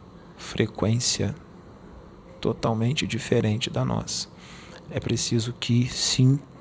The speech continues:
Entenda isso. Eu já vi seres que, que veio no meu quarto,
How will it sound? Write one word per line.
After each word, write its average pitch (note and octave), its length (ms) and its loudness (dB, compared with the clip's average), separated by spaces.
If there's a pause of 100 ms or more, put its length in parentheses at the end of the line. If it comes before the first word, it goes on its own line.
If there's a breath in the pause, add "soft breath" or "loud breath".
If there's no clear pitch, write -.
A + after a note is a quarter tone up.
Entenda B2+ 400 6
isso. A2 560 0 (800 loud breath)
Eu A#2 160 -2
já A#2+ 140 2
vi G#2+ 200 -2
seres G2 800 2 (380)
que, - 160 -4 (260)
que G2 180 -6 (220)
veio G2+ 220 2
no G#2+ 80 -2
meu A2+ 180 4
quarto, - 560 -2